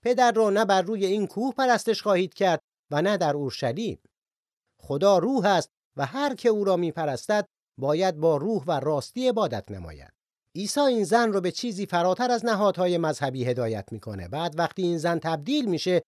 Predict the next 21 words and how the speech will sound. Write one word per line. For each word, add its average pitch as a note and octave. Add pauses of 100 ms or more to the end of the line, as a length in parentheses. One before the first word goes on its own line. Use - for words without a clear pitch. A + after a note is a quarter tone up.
(280)
یا E3+
تولد E3+
تازه F3
پیدا E3+
می‌کنه، F3 (340)
عیسی D3
او A3
رو G#3
به F3
طرف D#3+
خدمتش A3
راهنمایی F2+
می‌کنه. D#2
یکی D3+
از B3
زیباترین G3+
چیزها F#3+
در F#3+
مورد D#3
این C3+
گفتگو A3